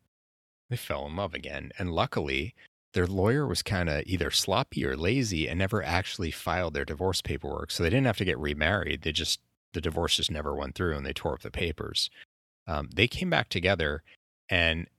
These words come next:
like a lot of people who fight and come back together or break up and make up, they don't actually fix the reason why they split up.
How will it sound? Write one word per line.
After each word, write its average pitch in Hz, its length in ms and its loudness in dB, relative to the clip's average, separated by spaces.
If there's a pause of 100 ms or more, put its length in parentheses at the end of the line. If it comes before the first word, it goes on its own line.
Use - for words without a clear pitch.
(120)
like 113 140 2
a 107 40 2
lot 95 200 10
of 156 80 -2
people 92 320 2
who 87 180 4
fight 87 480 4
and 85 140 -6
come 85 180 -6
back 78 200 2
together 78 440 0
or 69 300 -2 (380)
break 95 260 4
up 82 180 2
and 78 140 -4
make 80 240 0
up, 73 260 0 (160)
they 107 80 -2
don't 160 200 0
actually 85 480 4
fix - 540 -4
the 87 120 -2
reason 78 400 -2
why 71 160 0
they 71 100 0
split 69 300 -4
up. - 240 -4